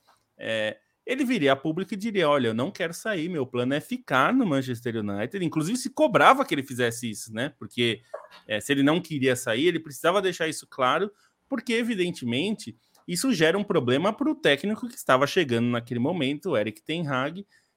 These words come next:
É, se ele sa-, se ele vai contar com o Cristiano Ronaldo, é um time. Se ele não vai contar com o Cristiano Ronaldo, é outro time. E como a gente falou já na temporada passada,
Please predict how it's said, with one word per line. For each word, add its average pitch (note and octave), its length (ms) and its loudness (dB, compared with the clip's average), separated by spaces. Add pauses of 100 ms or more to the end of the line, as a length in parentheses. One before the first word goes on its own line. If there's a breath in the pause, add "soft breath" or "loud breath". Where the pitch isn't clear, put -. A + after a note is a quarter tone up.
(120)
É, D#3+ 240 -2
se - 140 -4
ele G3+ 160 2
sa-, - 340 6
se - 120 2
ele F#3+ 100 4
vai F3 240 4
contar C#3+ 440 0
com C3 100 -16
o A#2 40 -8
Cristiano A#2+ 360 -4
Ronaldo, B2+ 560 0
é C3 120 2
um E3+ 140 0
time. B2 480 0 (260)
Se - 140 0
ele F#3+ 140 4
não A3+ 240 2
vai F3 180 2
contar B2+ 380 0
com B2+ 100 -4
o A#2 60 -2
Cristiano A2+ 320 -6
Ronaldo, C#3 360 -2
é C3+ 40 4
outro G3 320 2
time. A#2 320 -4 (240)
E B2+ 40 -14
como F#3+ 220 -2
a G#3+ 40 2
gente G#3 220 -4
falou D#3 280 2
já C#3 240 4
na B3+ 100 0
temporada D3 480 0
passada, A#2 720 0